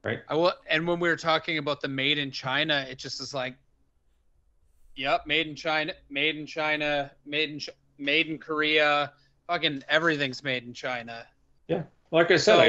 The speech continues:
Speaker 2: So
Speaker 1: I, growing up as a kid, that was, we knew it was the cheap stuff. It, it fell apart right away.
Speaker 2: Yeah.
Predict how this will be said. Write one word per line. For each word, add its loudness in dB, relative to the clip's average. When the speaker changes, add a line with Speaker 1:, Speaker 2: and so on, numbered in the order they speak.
Speaker 2:
So -6
Speaker 1:
I, -6
growing 4
up 4
as -2
a -4
kid, 0
that 2
was, 0
we 0
knew 2
it 4
was 4
the -6
cheap -2
stuff. 0
It, -4
it -6
fell 6
apart 0
right 4
away. 2
Speaker 2:
Yeah. -2